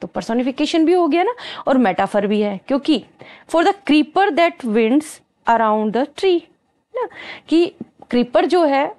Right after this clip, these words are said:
उसने क्या कर रखा है, that winds around the tree, पूरा का पूरा जो पेड़ है उसके चारों तरफ लिपटा हुआ है।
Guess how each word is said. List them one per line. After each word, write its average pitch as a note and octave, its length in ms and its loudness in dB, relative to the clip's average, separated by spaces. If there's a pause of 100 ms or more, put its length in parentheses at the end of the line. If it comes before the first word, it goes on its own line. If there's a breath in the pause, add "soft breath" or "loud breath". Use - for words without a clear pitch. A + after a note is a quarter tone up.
उसने C4+ 260 -2
क्या C4+ 220 0
कर D4 160 0
रखा E4 220 -2
है, C4 180 0 (540 loud breath)
that B3 340 2
winds B3 640 0 (260)
around G#3+ 300 2
the F3+ 180 -2
tree, F3 200 -8 (720)
पूरा A3 200 0
का G#3+ 80 -4
पूरा A3 180 -2
जो G#3+ 100 -2
पेड़ A#3+ 300 0
है A#3 220 0
उसके - 240 -4
चारों F#3+ 340 -4
तरफ E4+ 440 -4 (280)
लिपटा A3 300 -4
हुआ F#3 280 -4
है। F#3+ 200 -6